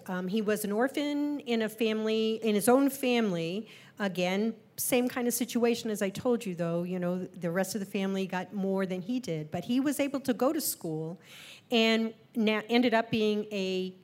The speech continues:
an African and a United States trained engineer. Ended up being the head engineer for all waste management in Zimbabwe. But he always had that passion, that amazing passion for the orphans.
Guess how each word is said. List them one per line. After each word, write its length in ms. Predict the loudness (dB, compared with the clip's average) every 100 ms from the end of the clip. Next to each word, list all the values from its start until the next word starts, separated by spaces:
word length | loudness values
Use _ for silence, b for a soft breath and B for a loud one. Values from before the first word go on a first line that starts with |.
| _ -2
an 120 | 2
African 680 | 2 2 0 -2 -2 -2 -4
and 200 | 0 2 2
a 100 | 0
United 400 | 0 0 -2 -6
States 440 | -4 -6 -4 -8
trained 640 | -10 -4 0 0 -2 -6 -6
engineer. 580 | -4 -2 -2 -2 -2 -6 B B B B
Ended 220 | 2 4 4
up 160 | 2
being 480 | 2 4 4 2 0
the 100 | 0
head 180 | 2 2
engineer 460 | 2 2 2 2
for 220 | 0 -4 0
all 200 | 2 4
waste 340 | 2 0 -2
management 500 | -2 -2 -4 -6 -4
in 120 | -4
Zimbabwe. 800 | -2 -2 -2 -2 -2 -2 -4 -8 b b b b 2
But 100 | 2
he 140 | 2 -2
always 500 | 2 4 4 2 0
had 240 | -4 -4
that 200 | -6 -6
passion, 600 | -6 -6 -6 -6 -8 -10 -8
that 160 | -6 -2
amazing 580 | -2 2 2 2 -2
passion 460 | -6 -6 -6 -4 -6
for 160 | -4 -2
the 140 | 0
orphans. 640 | 0 0 -4 -8 -8 -10